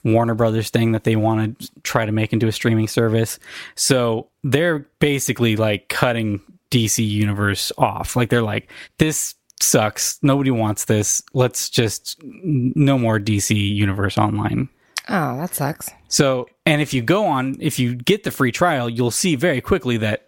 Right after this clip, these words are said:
Speaker 1: they don't, they don't have anything. Like, there is not eight dollars a month worth of content on there. There is, there's cool stuff. There's, like, a couple of,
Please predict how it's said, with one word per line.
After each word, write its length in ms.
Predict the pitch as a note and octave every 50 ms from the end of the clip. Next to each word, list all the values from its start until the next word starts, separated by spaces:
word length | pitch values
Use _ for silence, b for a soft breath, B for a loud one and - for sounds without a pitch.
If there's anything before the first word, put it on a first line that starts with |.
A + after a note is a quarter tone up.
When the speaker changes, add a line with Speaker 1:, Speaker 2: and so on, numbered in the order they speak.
| _ _ _ -
Speaker 1:
they 100 | A#3 C4
don't, 220 | B3+ A3 G3+ -
they 140 | - D#3 F#3
don't 180 | A3 A#3 A#3 A3+ G#3+
have 240 | F#3+ G3 A#3 C#4+ C#4
anything. 460 | F#3+ C3+ A#2+ - - - C#3 A2 G#2+ B B B B B B B B
Like, 340 | D#3+ E3 D3+ C#3+ D3 - -
there 220 | - F3+ F#3 G#3+ G3+
is 120 | D#3+ C3+
not 320 | D3 E3+ G3 G3+ F3 D3+ - -
eight 200 | D#3+ D#3+ E3+ D3+
dollars 340 | D#3+ D#3 D#3 D3+ C#3+ C#3 C3+
a 40 | C3
month 220 | C#3 D3 C#3 -
worth 140 | C3+ C3+ C3
of 80 | A#2 A#2
content 440 | - D#3 D#3 C#3+ A#2+ B2 A2 G2 -
on 160 | G#2 G#2 G#2
there. 180 | G#2+ A2 A2 B B B B
There 160 | - G#3 A3 A3
is, 160 | F#3+ C#3+ - _ _ _
there's 240 | - G#3 G3+ E3+ -
cool 240 | - - - D3 B2
stuff. 320 | A2+ - - G3+ G3+ F3+
There's, 160 | - E3 D#3 C#3+
like, 180 | C#3+ B2+ A#2
a 60 | B2+
couple 400 | B2 - - C3+ C3 - C3+ B2
of, 160 | A#2 A2 A2